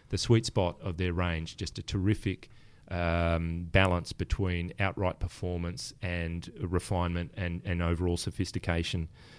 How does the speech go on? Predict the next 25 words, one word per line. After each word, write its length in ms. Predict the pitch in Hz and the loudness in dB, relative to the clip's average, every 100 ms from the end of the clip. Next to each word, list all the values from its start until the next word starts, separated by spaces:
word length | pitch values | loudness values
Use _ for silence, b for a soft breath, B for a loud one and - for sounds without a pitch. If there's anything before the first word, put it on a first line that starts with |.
| B - | B 0
Um, 300 | 90 87 90 b b b b - - - - - | 4 4 2 b b b b -20 -20 -20 -8 8
all 220 | 156 156 | 10 12
of 60 | 123 | 12
the 80 | |
major 300 | 110 107 101 | 10 10 8
brands 420 | 98 101 101 98 107 | 6 8 8 6 6
worth 180 | 98 | 6
feeding 380 | - 110 107 101 | 6 6 8 8
are 100 | 95 | 6
in 120 | 92 | 6
there. 220 | 95 95 95 | 6 6 6
Audi's 380 | 98 101 101 90 | 6 6 6 6
going 220 | 107 98 | 4 6
to 120 | 92 - - | 4 2 -6
show 280 | - 110 98 | 2 4 6
something 360 | - 98 98 | 4 2 0
special. 440 | - 101 95 - 92 | 2 4 4 4 4
B 180 | 101 | 6
M 100 | 98 | 6
W 400 | 92 98 92 95 | 6 6 6 6
will 140 | 92 92 | 4 4
have 200 | 90 90 | 2 0
its 160 | - - | -4 -8
X 240 | 101 - | -10 -8
seven. 540 | - - 101 92 98 | -8 -4 -2 0 -2